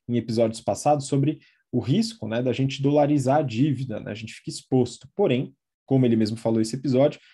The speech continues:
a gente tem formas de proteção e a empresa faz essas proteções através de swap cambial, né? Então faz o hedge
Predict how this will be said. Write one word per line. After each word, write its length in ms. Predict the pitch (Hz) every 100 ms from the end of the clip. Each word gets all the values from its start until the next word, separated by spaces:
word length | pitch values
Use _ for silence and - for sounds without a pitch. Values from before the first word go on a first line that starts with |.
| -
a 80 | 120
gente 160 | 139 139
tem 120 | 147
formas 340 | 160 160 156
de 80 | 156
proteção 680 | - 165 180 - - 123 107
e 60 |
a 40 | 120
empresa 440 | 135 135 139 156
faz 360 | 139 127 123 131
essas 220 | 135 131
proteções 580 | - 127 127 - 147 151
através 500 | 151 127 127 139 - _ _ _ -
de 340 | 107 165 185 _ _
swap 560 | - - 151 160 165 165
cambial, 640 | - 165 160 160 107 95 113
né? 100 | 107
Então 220 | 113 123
faz 380 | 117 123 120 117
o 100 | 147
hedge 380 | 117 123 135